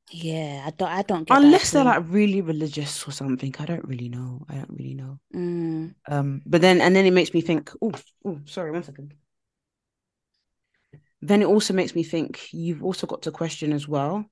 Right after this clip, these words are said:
Speaker 2: like, the friends that you have.
Speaker 1: Mm.
Speaker 2: You know, and some people say that stuff like they have friends for different things.
Speaker 1: Yeah.
Speaker 2: So, and then, and it's like you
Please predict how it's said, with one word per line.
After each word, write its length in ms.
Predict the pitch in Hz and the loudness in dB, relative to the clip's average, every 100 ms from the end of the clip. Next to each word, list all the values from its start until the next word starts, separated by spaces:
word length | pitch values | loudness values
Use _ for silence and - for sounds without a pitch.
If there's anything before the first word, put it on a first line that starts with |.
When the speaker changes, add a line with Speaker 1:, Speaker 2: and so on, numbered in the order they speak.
| _ | _
Speaker 2:
like, 420 | 143 139 - - _ _ _ | -8 -8 -10 -16 _ _ _
the 160 | 160 | -2
friends 360 | 165 180 180 165 | 0 4 4 2
that 100 | - | 0
you 80 | 147 | -2
have. 540 | 143 151 139 147 - _ _ | -4 -6 -6 -8 -12 _ _
Speaker 1:
Mm. 480 | 180 175 175 175 180 170 | -6 -4 -4 -6 -6 2
Speaker 2:
You 80 | |
know, 60 | 185 - | 2 6
and 160 | 269 - | 6 6
some 160 | - | 4
people 220 | 320 277 254 | 4 2 2
say 160 | 226 | 0
that 160 | 190 - | -2 -6
stuff 300 | - 175 - | -10 -10 -10
like 80 | - | -8
they 60 | 151 | -4
have 240 | 175 - | -4 -2
friends 220 | 160 151 | 0 0
for 100 | 147 | -2
different 300 | 139 147 - | -6 -6 -6
things. 520 | 151 139 127 127 - _ _ - | -4 -4 -4 -10 -20 _ _ -8
Speaker 1:
Yeah. 280 | 170 156 151 _ | -6 -6 -10 _
Speaker 2:
So, 220 | - - | -6 0
and 140 | - 175 | 4 6
then, 280 | 175 170 - - _ _ _ _ - | 6 2 -2 -12 _ _ _ _ 0
and 80 | |
it's 100 | 190 | 2
like 100 | 208 | 2
you 60 | 185 | 2